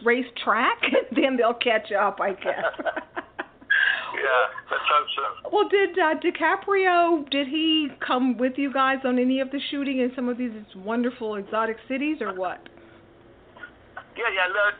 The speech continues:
Speaker 2: Leo came out to Marrakesh in Morocco, and, um, he, he's, uh, you know, he's really supportive of, of the project. You know, I, you know, I really, really respect Leo because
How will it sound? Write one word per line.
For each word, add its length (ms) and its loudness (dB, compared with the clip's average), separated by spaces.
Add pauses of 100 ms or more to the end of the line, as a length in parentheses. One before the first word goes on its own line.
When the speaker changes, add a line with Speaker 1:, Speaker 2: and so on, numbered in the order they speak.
(160)
Speaker 2:
Leo 240 4
came 240 2
out 240 2
to 180 2 (380)
Marrakesh 540 4 (100)
in 80 -8
Morocco, 380 0 (340)
and, 480 -2
um, 280 2 (680)
he, 80 -8
he's, 480 -6
uh, 240 0 (240)
you 80 -8
know, 160 4
he's 320 -6
really 240 -4 (160)
supportive 400 -4
of, 160 -2
of 160 0
the 160 -4
project. 400 -4
You 80 -4
know, 80 4
I, 240 6 (160)
you 80 -6
know, 240 2 (320)
I 160 2
really, 400 -4 (640)
really 240 -2
respect 480 -2
Leo 400 -2
because 240 -6